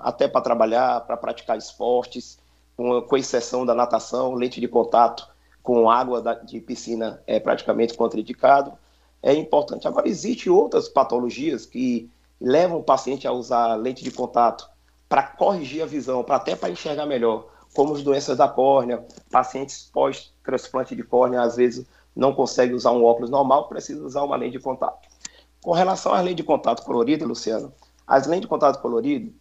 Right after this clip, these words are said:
elas têm a espessura, uma, o dobro de uma lente de contato normal. Então, o que que acarreta? Acarreta que o paciente quer usar diariamente,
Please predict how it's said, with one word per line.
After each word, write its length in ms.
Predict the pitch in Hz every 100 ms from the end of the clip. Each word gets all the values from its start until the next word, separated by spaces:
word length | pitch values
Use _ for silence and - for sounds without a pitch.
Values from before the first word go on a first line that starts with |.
| _ _ _
elas 260 | - 147 -
têm 180 | - 165
a 100 | 139
espessura, 680 | 156 - - 151 - 170 160 - _ _ -
uma, 500 | - 175 196 - - _ _ - 143
o 100 | 214
dobro 600 | 190 143 180 202 220 - -
de 120 | - 165
uma 120 | 175
lente 220 | 165 165
de 60 | 165
contato 420 | 160 143 143 -
normal. 380 | 147 117 107 - - _ _ _
Então, 520 | - 147 170 190 165 - - _ -
o 120 | -
que 140 | 440
que 60 | -
acarreta? 560 | - - 139 117 110
Acarreta 360 | 117 151 160 196
que 60 | -
o 40 |
paciente 320 | - - 175
quer 120 | -
usar 260 | 151 127 120
diariamente, 840 | 113 180 165 175 131 123 - -